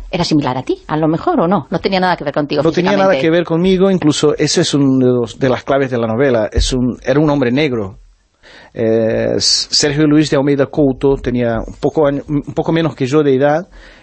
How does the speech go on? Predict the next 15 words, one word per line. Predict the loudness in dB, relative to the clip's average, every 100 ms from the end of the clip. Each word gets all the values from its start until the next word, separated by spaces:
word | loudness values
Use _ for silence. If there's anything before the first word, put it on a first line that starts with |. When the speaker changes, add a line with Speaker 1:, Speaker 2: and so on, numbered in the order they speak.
| _
Speaker 2:
estaba, | -4 0 0 -2 _ -10
eh, | -2 2 2
era | 2
un | 0
forajido | -2 -2 0 0 0
de | 0
la |
policía, | 0 -4 -2 0 2 2 -2 -14 -12
eh, | -8 -8 -4
por | -2
asalto | 0 0 -2 -4
a | -4 -4
mano | -2 -2
armada, | -2 0 -2 -4 -12 -20 -20 -20 -20 _
y, | -4 0 0 2 0